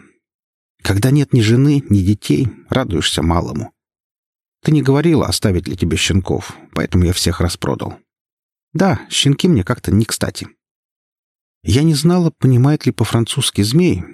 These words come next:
и поэтому периодически оглядывалась. Вежливая улыбка на его физиономии могла означать что угодно. «Ничего не понимаю», — тараторил Кристоф.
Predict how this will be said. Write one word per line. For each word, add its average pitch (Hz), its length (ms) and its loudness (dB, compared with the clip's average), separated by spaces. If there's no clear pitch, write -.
и - 80 0
поэтому 139 380 2
периодически 113 680 -2
оглядывалась. - 720 -4
Вежливая 95 500 2
улыбка 95 420 2
на 87 80 4
его 87 220 4
физиономии 95 640 2
могла 95 300 2
означать 90 440 -2
что - 200 -2
угодно. 82 560 -4
«Ничего 135 320 2
не 95 100 4
понимаю», — 85 420 -4
тараторил - 460 -4
Кристоф. - 520 -8